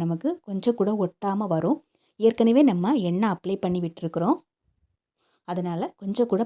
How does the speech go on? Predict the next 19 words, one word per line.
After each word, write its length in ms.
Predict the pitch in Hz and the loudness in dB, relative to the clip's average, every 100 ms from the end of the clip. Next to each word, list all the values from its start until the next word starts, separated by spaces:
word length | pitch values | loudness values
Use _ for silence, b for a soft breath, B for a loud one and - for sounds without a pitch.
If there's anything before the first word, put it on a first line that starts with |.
| 208 | -2
பாத்திரத்துல 480 | 165 170 196 208 233 170 | -4 -4 -4 0 0 0
ஒட்டவே 340 | 170 185 196 202 | -2 -4 -2 -2
இல்ல. 220 | 165 202 - _ _ _ _ _ _ _ _ _ - | -2 -4 -8 _ _ _ _ _ _ _ _ _ -10
பார்க்கறதுக்கும் 600 | 196 240 233 208 - 247 | -8 -4 -2 -2 0 0
அவ்வளோ 220 | 175 185 226 | 0 -2 0
சூப்பரா 400 | 214 202 208 196 196 | -2 -4 -8 -6 -6
இருக்கும். 280 | 160 175 302 - _ _ _ _ _ _ _ _ - | -6 -6 -8 -8 _ _ _ _ _ _ _ _ 0
எப்பவுமே 420 | 208 214 381 349 392 - | 2 8 10 10 8 6
கடையில 340 | 190 202 214 202 185 | 4 6 6 4 4
போய் 180 | 185 208 | 4 4
நம்ம 140 | 175 170 | 2 2
பிரெட் 200 | 175 196 190 | 2 2 2
வாங்குறதுக்கு 500 | 170 165 160 160 208 175 | 2 2 2 2 2 2
இந்த 120 | 180 170 | 2 2
மாதிரி 180 | 170 208 170 | 4 2 4
வீட்டிலேயே 440 | 226 262 208 185 277 - | 2 2 2 4 4 4
ஹெல்தியா 560 | 196 220 285 254 175 180 - - | 2 4 2 0 0 -2 -4 -8
நம்ம 120 | 180 202 | -2 0
செஞ்சு 240 | 175 180 | 0 2